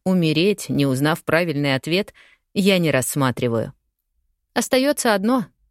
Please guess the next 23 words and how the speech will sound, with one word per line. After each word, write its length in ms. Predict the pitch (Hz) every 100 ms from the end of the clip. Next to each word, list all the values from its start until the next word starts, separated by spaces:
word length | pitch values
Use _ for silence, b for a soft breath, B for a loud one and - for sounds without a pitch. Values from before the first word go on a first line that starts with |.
| _ -
спросить 560 | - 233 220 262 233
ее 200 | 220 214
саму. 480 | 214 208 196 220 185 _ _ _ _ _
Другого 580 | 175 175 175 175 190 185
выбора 380 | 165 170 170 160
нет. 360 | 160 180 180 _ _ _ _ _ _ _
Даже 320 | 185 196 175 165
если 400 | 156 170 165 151
для 280 | 147 160
этого 240 | 180 147 139
придется 480 | 151 151 170 - 147
сбежать 480 | 139 160 185 165
из 140 | 147 143
дома 320 | 185 208 143
и 220 | - 180
пересечь 600 | 151 175 160 - 214 - b b _
Атлантический 840 | 202 185 175 165 196 165 139 151 139
океан. 420 | - 147 120 107 _ _ _ _ _ _ _ _ _ _ _ _ _ _ _ _
Я 280 | 220 254 226
жду, 260 | 185 220 247
когда 420 | 143 143 151 147
каблуки 500 | 165 147 165 - 185
Кейтлин — 640 | - 247 269 254 143 123